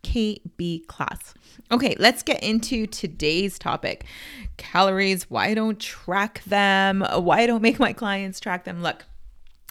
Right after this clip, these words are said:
this whole calories in, calories out thing,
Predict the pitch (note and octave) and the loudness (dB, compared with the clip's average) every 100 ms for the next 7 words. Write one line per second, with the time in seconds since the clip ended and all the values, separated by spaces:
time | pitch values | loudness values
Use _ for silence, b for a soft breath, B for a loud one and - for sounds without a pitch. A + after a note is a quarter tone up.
0 | - G#3+ A3+ C#4+ E4 A#3+ B B B - | -2 0 2 0 0 -4 B B B -2
1 | A3 G3+ G3 G3+ - F3 F3 E3+ - E3+ | 2 2 4 0 0 -2 0 -2 -4 -4
2 | D#3+ D#3+ E3+ - D#3+ C3 - - - - | -2 -2 -2 0 0 -2 -8 -20 -20 0
3 | E3 B2 F#2+ | 0 0 -6